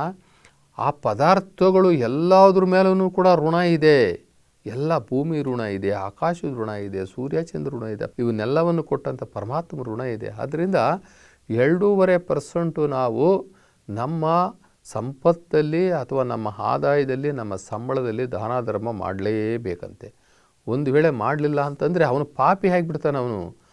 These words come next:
ಪಾಪಿ ಆಗಿಬಿಡ್ತಾನೆ. ಅದಕ್ಕೆ ನಮ್ಮ ಶರಣರು ಹೇಳ್ತಾರೆ, "ಪಾಪಿಯ ಸೊತ್ತು ಪ್ರಾಯಶ್ಚಿತ್ತಕ್ಕಲ್ಲದೆ ಸತ್ಪಾತ್ರಕ್ಕೆ ಬಾರದಯ್ಯ, ನಾಯಿಯ ಮೊಲೆಯ ಹಾಲು ನಾಯಿ ಮರಿಗಳಿಗೆ ಅಲ್ಲದೆ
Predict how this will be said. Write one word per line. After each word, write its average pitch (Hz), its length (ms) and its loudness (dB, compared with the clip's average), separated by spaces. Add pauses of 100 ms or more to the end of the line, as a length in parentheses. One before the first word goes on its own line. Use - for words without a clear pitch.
(200)
ಪಾಪಿ 185 340 0
ಆಗಿಬಿಡ್ತಾನೆ. 165 460 -2
ಅದಕ್ಕೆ 156 280 -2
ನಮ್ಮ 139 140 -2
ಶರಣರು 139 380 -4
ಹೇಳ್ತಾರೆ, 139 720 -4 (640)
"ಪಾಪಿಯ 165 560 0
ಸೊತ್ತು 160 440 -6
ಪ್ರಾಯಶ್ಚಿತ್ತಕ್ಕಲ್ಲದೆ 147 1400 -2 (340)
ಸತ್ಪಾತ್ರಕ್ಕೆ 151 1040 -4
ಬಾರದಯ್ಯ, 127 680 0 (1040)
ನಾಯಿಯ 156 520 0
ಮೊಲೆಯ 175 340 2
ಹಾಲು 170 640 2
ನಾಯಿ 131 340 -4
ಮರಿಗಳಿಗೆ 120 500 -4
ಅಲ್ಲದೆ 127 800 2